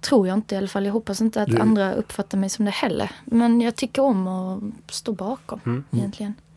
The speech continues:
Speaker 2: Så
Speaker 1: Men,
Speaker 2: du, så
Speaker 1: ja.
Speaker 2: i hjärtat är du mu-, du är musiker. Jag har alltid sett dig som musiker.
Speaker 1: Ja, tack för det.
Speaker 2: Så, liksom.
Speaker 1: Det blir jag jätteglad över.
Speaker 2: Mm.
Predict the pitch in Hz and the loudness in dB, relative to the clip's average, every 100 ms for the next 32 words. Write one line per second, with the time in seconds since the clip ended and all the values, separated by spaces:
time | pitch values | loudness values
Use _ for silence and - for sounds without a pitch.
0 | - _ - - - - 113 220 147 117 | -20 _ -16 -14 -14 -6 4 6 6 2
1 | - - 123 120 110 - 113 104 101 101 | -6 2 6 6 4 2 2 4 4 2
2 | 95 - 104 101 98 92 90 85 73 98 | 0 -4 0 2 2 2 2 0 -2 0
3 | 95 - 80 76 107 123 90 - 98 90 | -2 -4 -8 0 6 8 6 4 2 0
4 | 87 92 92 - - - 226 226 233 269 | -4 -6 -8 -10 -8 0 4 4 2 -2
5 | - - 196 175 82 87 - - - 233 | -4 -2 0 0 -2 -8 -12 -10 -2 0
6 | 214 214 214 214 202 220 - 196 202 220 | 0 -2 0 0 0 -2 -4 -8 -6 -6
7 | 233 - - - 104 | -6 -8 -12 -6 -6